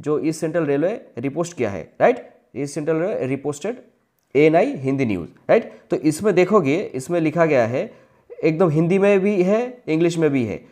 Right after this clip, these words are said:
तो इंग्लिश में भी पढ़ के सुनाता हूँ, किस, क्या, क्या लिखा गया है। देखो, पटना, बिहार, ईस्ट सेंट्रल रेलवे जीएम अनिल कुमार, अ, खंडेवाल said, अनिल कुमार सर ने क्या बताया, देखो, "रेलवे has recently completed new,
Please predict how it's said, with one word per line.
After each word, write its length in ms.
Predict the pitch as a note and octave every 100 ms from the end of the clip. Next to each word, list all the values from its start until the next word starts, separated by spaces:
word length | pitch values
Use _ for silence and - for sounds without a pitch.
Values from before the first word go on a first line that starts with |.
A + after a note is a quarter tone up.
| _
तो 80 | C3
इंग्लिश 360 | C#3 F3 G3+ G3+
में 120 | G3+
भी 80 | F#3+
पढ़ 140 | E3+
के 120 | E3
सुनाता 360 | E3 C3 A#2 G2
हूँ, 160 | F#2+
किस, 180 | G2 B2+
क्या, 460 | - G2 B2 C#3 B2+
क्या 140 | B2+
लिखा 200 | A#2 G#2
गया 120 | E2+
है। 180 | F2 F2 - _ - -
देखो, 220 | E3 C#3 F2 - _ _ _ _ _ _ - -
पटना, 300 | D#3+ D#3+ G3+
बिहार, 420 | D#3 D3+ C3 F2 - _ _ _
ईस्ट 240 | D3+ G3+ -
सेंट्रल 320 | F3 E3 G3
रेलवे 420 | E3 E3+ F3+ G3
जीएम 480 | D3+ B2 E3+ C#3+ F2+ - - _ _
अनिल 260 | C#3 F3+ G#3
कुमार, 420 | F3+ F3+ F#3+ F#3+
अ, 300 | - B2+ C3+
खंडेवाल 500 | C3 D3+ F3 F#3 F#3
said, 380 | F#3 E3+ D3 F2+ - _ -
अनिल 240 | C3+ E3+
कुमार 200 | E3+ F#3
सर 200 | E3+ F3
ने 120 | F3
क्या 180 | E3+ E3
बताया, 300 | D#3+ E3+ E3+
देखो, 340 | C3+ B2 G#2 - _ _ -
"रेलवे 500 | A2+ C3 F3 G#3 G3
has 240 | D#3 F#3 E3 C#3
recently 480 | C3 C3 F#3 F#3 G3+ E3+
completed 840 | C#3+ D3+ F3+ F3+ F#3+ F#3+ C3+ C3+
new, 280 | D3+ F#3 G3+